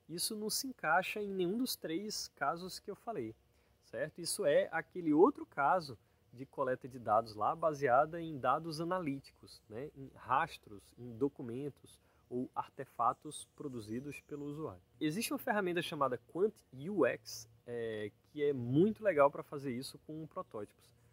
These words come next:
né? Você programa a navegação entre as telas e ele grava todo o rastro de uso dos participantes do seu teste,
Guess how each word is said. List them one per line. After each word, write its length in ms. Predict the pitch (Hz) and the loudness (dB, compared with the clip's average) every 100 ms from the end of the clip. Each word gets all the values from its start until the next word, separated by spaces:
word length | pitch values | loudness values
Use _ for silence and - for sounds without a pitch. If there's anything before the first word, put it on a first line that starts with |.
| _ - | _ -12
né? 100 | 117 | -10
Você 240 | 139 - | -8 -10
programa 760 | 120 147 110 117 160 214 165 - | -4 -2 0 0 2 2 2 -4
a 300 | - 117 107 | -8 -6 -6
navegação 680 | 107 110 110 110 104 - 98 | -6 -6 -4 -4 -6 -10 -14
entre 200 | 92 - | -16 -14
as 140 | 156 - | -16 -8
telas 420 | 123 127 170 - _ _ - | -2 -2 -4 -12 _ _ 0
e 100 | 160 | 2
ele 140 | 196 | 4
grava 500 | 151 143 170 175 135 - | 8 8 8 6 2 0
todo 300 | 175 247 277 | -4 -4 -2
o 60 | 208 | -4
rastro 520 | 131 135 156 - 147 | 0 0 0 -6 -6
de 140 | 120 | -4
uso 300 | 117 123 143 | -2 0 -2
dos 160 | 156 151 | -4 -8
participantes 680 | - - - - 113 131 - | -10 -14 -18 -14 -12 -12 -12
do 120 | 143 | -12
seu 240 | - 170 | -10 -10
teste, 360 | - 98 98 | -10 -12 -12